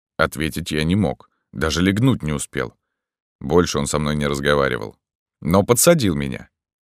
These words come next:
С руками перед собой в кандалах трудно влезть в холодильник.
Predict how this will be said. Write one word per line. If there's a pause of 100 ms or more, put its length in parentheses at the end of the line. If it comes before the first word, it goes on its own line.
(160)
С
руками
перед
собой
в
кандалах
трудно
влезть
в
холодильник.